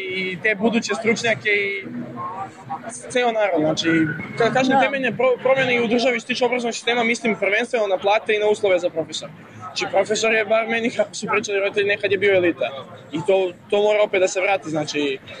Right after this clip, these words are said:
Speaker 1: kad bi profesori imali plate iznad proseka, nešto pričamo o sto pedeset hiljada, odmah bi ih svi drugačije gledali, odmah bi rekli, „E,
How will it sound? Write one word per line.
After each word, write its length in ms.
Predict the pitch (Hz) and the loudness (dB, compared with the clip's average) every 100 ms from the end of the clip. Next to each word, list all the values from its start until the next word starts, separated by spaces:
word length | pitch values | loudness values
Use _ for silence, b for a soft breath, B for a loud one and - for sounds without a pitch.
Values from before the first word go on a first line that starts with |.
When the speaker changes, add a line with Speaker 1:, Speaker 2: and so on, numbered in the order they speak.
| B - - | B -16 -4
Speaker 1:
kad 100 | 175 | 0
bi 120 | 180 | 2
profesori 380 | 190 233 226 226 | 4 2 2 0
imali 300 | 233 226 214 | 2 0 0
plate 520 | 196 208 220 208 190 185 | 2 0 2 2 2 0
iznad 340 | 208 202 190 | -2 0 -2
proseka, 420 | - 196 202 190 175 | 2 0 0 0 2
nešto 280 | 175 - | 2 0
pričamo 420 | - 185 185 170 160 | -2 -2 0 2 2
o 40 | |
sto 200 | 156 190 | 2 0
pedeset 440 | 190 190 202 190 | 2 0 0 -2
hiljada, 300 | - 202 196 | -2 0 2
odmah 200 | 196 202 | 0 2
bi 100 | 202 | 2
ih 60 | 202 | 0
svi 140 | 214 | 0
drugačije 400 | 196 196 196 190 | 2 2 0 0
gledali, 360 | 170 180 160 147 | 0 2 2 2
odmah 200 | 156 170 | 0 0
bi 120 | 170 | 2
rekli, 280 | 180 180 185 | 2 0 2
„E, 160 | 190 | 2